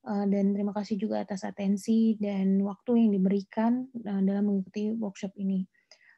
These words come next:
Eh, memang agak sedikit aneh kita memulai workshop secara virtual, eh, kemudian, mm, dilakukan secara, eh, daring seperti ini, eh, agak lebih sulit untuk mengerjakan atau menyampaikan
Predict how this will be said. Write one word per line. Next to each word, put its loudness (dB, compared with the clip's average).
Eh, -2
memang 2
agak -2
sedikit -8
aneh 0
kita -6
memulai 0
workshop -4
secara -4
virtual, -2
eh, -4
kemudian, 0
mm, 0
dilakukan -4
secara, -4
eh, -4
daring 2
seperti -8
ini, 2
eh, -4
agak 4
lebih 4
sulit 2
untuk 0
mengerjakan -4
atau -4
menyampaikan 2